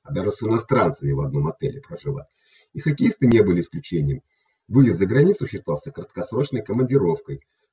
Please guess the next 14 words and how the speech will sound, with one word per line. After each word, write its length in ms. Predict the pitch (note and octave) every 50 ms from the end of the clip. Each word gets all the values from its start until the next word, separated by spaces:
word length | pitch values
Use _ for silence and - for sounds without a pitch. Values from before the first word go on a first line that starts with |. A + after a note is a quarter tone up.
| _ _
в 40 | -
которую 360 | - - - - G2 F2 E2
мы 200 | F#2 A2 G#2 D#2+
отправились 560 | D2 - - - - - - - E2 C#3+ -
по 140 | - - D2
всем 280 | - - A#2+ C#3 C#3
правилам 480 | C#3 - D#2+ D#2 D2+ D2 C#2+ D2 D2 C#2+
вместе 340 | D2 E2 G#2+ C#3 C#3 - -
с 60 | -
сопровождающими 1040 | - - - - D#2 C#2+ - C3+ C3+ C#3 - - B2+ C3+ - - C3+ C3+ C#3 C#3 - _
из 200 | - A2 G#2+ -
К 120 | - G#2+
Г 160 | G#2+ A2+ A#2
Б, 240 | F#2 D2+ C#3+ C3 -